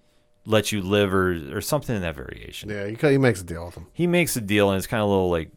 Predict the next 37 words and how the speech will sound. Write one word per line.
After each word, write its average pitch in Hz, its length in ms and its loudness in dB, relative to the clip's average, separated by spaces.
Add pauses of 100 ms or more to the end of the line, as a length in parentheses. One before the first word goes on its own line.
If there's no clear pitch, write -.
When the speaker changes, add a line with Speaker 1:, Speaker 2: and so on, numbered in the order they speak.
Speaker 1:
confusing 90 500 -6
what 80 140 -2
happens 76 300 -4
here. 78 200 -6 (460)
And 127 200 -2
this 247 200 4
is 208 120 -4
where 147 540 2 (260)
they 123 180 0
have 120 520 2 (400)
the 101 140 -2
Phantom 127 580 2
Menace 107 400 0
moment. 85 600 -4 (100)
And 107 320 -4
this 165 80 0
is - 80 2
the 160 60 2
Speaker 2:
Mm-hmm. 147 60 2
Speaker 1:
mo-, 139 180 2
moment 117 320 2
that's 92 60 -6
driving 90 220 -2
everybody 76 280 -6
crazy. 64 300 -12 (200)
Speaker 2:
Mm-hmm. 104 360 -6 (600)
Speaker 1:
'Cause 175 220 2
all 220 200 4
of 277 60 2
a 247 40 -2
sudden, 156 580 2 (260)
Godspeed 160 460 2
whips 139 260 0
out 139 320 2
a 127 480 0 (180)
light 135 500 0 (180)
sword, 69 580 2